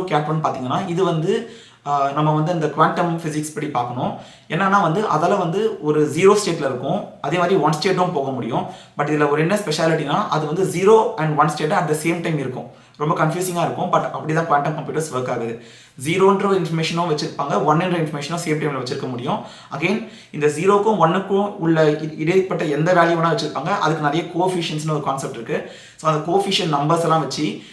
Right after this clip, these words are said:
நீங்க எவ்வளவுக்கு எவ்வளோ கியூபிட்ஸ் அதிகப்படுத்துறீங்களோ, அவ்வளவுக்கு எவ்வளோ உங்களோட வந்து, அ, நிறைய டேட்டாவை வந்து ஸ்டோர் பண்ண முடியும். For example, நான் முன்ன சொன்ன எக்ஸாம்பிள்ல டூ பிட்ஸ் இருந்தா நீங்க வந்து ஃபோர் காம்பினேஷன்ஸ் கொண்டு வர முடியும். But நீங்க வந்து ரெண்டு கியூபிட் கொண்டு வந்தீங்கன்னா,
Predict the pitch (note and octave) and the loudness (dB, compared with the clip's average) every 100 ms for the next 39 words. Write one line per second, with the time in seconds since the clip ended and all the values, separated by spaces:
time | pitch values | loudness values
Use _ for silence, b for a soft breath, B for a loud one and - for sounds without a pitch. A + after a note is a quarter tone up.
0 | B D3+ D3+ C#3+ F3 F#3 F3 G3+ G#3+ - | B -2 0 2 2 2 2 2 0 -4
1 | - F#3+ F#3+ F#3 C#3+ E3+ F#3 D3 C3 B2 | -2 2 4 2 0 0 0 -2 -2 -2
2 | C#3 - C#3+ D#3+ E3+ E3+ F#3+ F3 D3+ D3+ | 0 0 2 2 0 0 0 2 0 0
3 | D3 G3 A3+ B B B B B C#3+ C#3+ | 0 -2 -4 B B B B B -4 0
4 | C#3 D#3+ F#3 E3 D#3+ D#3+ D#3 D#3 D#3+ - | 4 4 4 4 4 4 4 0 -4 -2
5 | D#3+ D#3 C3+ A#2+ A#2 - D#3 D3 E3+ E3+ | 0 0 -2 -6 -10 -4 0 0 0 -2
6 | D#3+ D3 D#3 E3 E3 E3 D3+ D3 C3+ B2+ | -2 0 0 0 -2 -2 -2 -2 -2 -2
7 | F#3 - B B B - G#3+ G3+ G#3+ G3+ | -2 -4 B B B -2 0 0 0 0
8 | E3 F#3+ E3 E3 G#3+ - F#3+ F#3 G3 E3+ | 2 0 0 0 -2 -4 2 2 4 2
9 | D#3 D#3 D#3 D#3+ D#3 - C3+ C3 B2+ A#2+ | 0 2 0 0 -2 -6 -4 -4 -4 -8
10 | A#2 B B B D3+ D3 - D#3 D#3 D3+ | -10 B B B -4 -4 -4 -4 -2 0
11 | F#3+ E3 G3 G#3+ G#3 G#3 G#3+ D#3 D3 B2+ | 2 2 4 2 0 -2 0 -2 -2 -4
12 | A#2 F3 | -2 -4